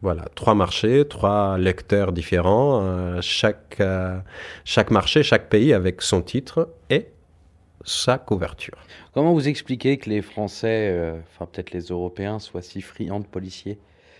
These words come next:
Speaker 2: Plus qu'avant d'ailleurs, il y a eu des périodes, euh, plus hautes que d'autres.
Speaker 1: Je crois que ce n'est pas seulement les Européens, hein, c'est aussi les, les Américains. Euh, je crois que c'est partout dans le monde.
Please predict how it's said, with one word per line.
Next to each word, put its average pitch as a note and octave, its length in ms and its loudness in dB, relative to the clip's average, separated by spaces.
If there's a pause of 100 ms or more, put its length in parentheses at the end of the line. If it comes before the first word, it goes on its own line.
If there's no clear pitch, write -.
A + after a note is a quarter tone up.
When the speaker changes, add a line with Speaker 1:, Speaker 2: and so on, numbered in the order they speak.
(280)
Speaker 2:
Plus C3 160 -8
qu'avant C3 280 4
d'ailleurs, G2 240 2
il F2+ 60 0
y F2+ 40 0
a - 20 0
eu F#2+ 100 0
des F#2+ 120 -2
périodes, G2+ 540 -2
euh, F2 200 -4 (180)
plus - 140 -12
hautes G2 200 -6
que G2+ 120 -8
d'autres. C3+ 400 -4 (320)
Speaker 1:
Je - 160 -6
crois - 160 -6
que D#3 100 2 (200)
ce - 180 0
n'est C3+ 100 4
pas A#3+ 120 -6
seulement C#3+ 340 4
les A2+ 100 6
Européens, A2 500 4
hein, A#2+ 120 4
c'est - 320 0
aussi G2 320 0
les, F2+ 300 2
les E2+ 220 -4
Américains. F#2 460 2
Euh, G2 560 2
je - 100 -4
crois - 140 -6
que - 100 -8
c'est - 120 2
partout - 320 -2
dans C#3 140 6
le A2 80 6
monde. F#2+ 320 2